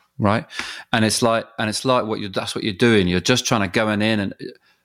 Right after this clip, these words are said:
uh, the, the quote came to me when I was, it's like you're going in and, like, just kinda, like, touching the seed in, in people and, like, nourishing a little bit and seeing what, seeing what conditions might unlock it, you know, so they can discover, so people can discover the orchard invisible, y-, y-, you know.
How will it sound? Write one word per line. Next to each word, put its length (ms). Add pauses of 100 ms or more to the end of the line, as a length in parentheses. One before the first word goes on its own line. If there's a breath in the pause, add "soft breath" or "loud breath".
uh, 100
the, 160
the 140
quote 280
came 220
to 100
me 80
when 80
I 40
was, 140
it's 240
like 120
you're 80
going 280
in 80
and, 120
like, 160 (320 loud breath)
just 160
kinda, 160
like, 220
touching 420
the 80
seed 400
in, 200
in 140
people 360
and, 120
like, 160
nourishing 640
a 80
little 340
bit 180
and 220 (220 loud breath)
seeing 340
what, 200 (100)
seeing 300
what 180
conditions 500
might 240
unlock 480
it, 160 (100)
you 140
know, 220 (260 loud breath)
so 160
they 140
can 120
discover, 380
so 140
people 220
can 140
discover 440
the 120
orchard 300
invisible, 560
y-, 60
y-, 280
you 180
know. 180